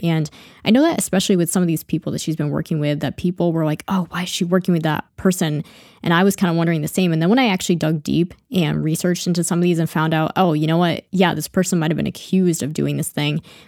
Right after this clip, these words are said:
but they were not found to be guilty of that thing, or it was proven to be made up," or whatever the case might be.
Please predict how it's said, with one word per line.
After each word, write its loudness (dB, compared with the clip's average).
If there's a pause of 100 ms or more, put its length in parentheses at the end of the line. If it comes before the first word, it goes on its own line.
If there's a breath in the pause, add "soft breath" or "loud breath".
(100 loud breath)
but 0 (240)
they 2
were -2
not 0
found -2
to -12
be -2
guilty -2
of -6
that -6
thing, -2
or 0
it -4
was -4
proven -2
to -12
be -2
made 0
up," -2
or -2 (340 loud breath)
whatever 0
the -2
case -2
might -4
be. 0